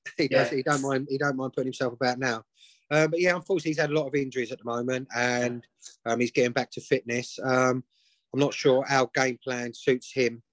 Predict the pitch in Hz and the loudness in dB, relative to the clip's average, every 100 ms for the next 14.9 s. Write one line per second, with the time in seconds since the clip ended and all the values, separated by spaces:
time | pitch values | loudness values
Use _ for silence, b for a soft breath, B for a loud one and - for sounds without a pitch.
0 | _ 117 120 123 107 - 120 117 - 135 | _ -8 -2 -2 -4 -8 -6 -6 0 2
1 | 117 120 123 - 120 123 123 120 b b | 4 4 2 0 0 2 0 -4 b b
2 | b - 127 123 - _ - 135 135 135 | b -2 2 2 0 _ -2 0 2 2
3 | 131 123 123 127 _ _ _ _ _ _ | 0 -4 -10 -18 _ _ _ _ _ _
4 | - 147 156 151 151 156 139 127 127 127 | -2 0 2 0 2 4 4 0 -4 -4
5 | 120 - - 123 123 123 - b - 160 | -6 -8 -6 -2 -2 -2 -8 b 2 2
6 | 190 190 165 156 147 139 135 - _ 147 | 6 4 6 6 4 2 -4 -6 _ -10
7 | 135 - _ 139 131 117 117 117 127 123 | -10 -12 _ 0 2 0 -2 0 0 0
8 | - - 143 127 131 143 110 - - _ | -4 0 2 4 4 6 4 0 -12 _
9 | _ _ _ 143 147 147 151 147 - 139 | _ _ _ 2 2 2 -2 -6 -6 -8
10 | - 151 131 139 131 131 147 135 123 127 | -2 -2 0 -2 -2 0 2 2 0 0
11 | 131 123 127 123 131 135 - 127 135 127 | -2 -2 -2 0 -2 -4 -6 -2 -2 -4
12 | - 127 131 127 127 127 113 - 135 127 | -8 -10 -8 -8 0 0 -2 -2 0 2
13 | 123 110 107 117 - 120 117 _ _ - | 0 -6 -8 -6 0 2 2 _ _ -4
14 | 117 117 117 117 - 123 120 120 | 0 2 0 -2 -2 0 0 -2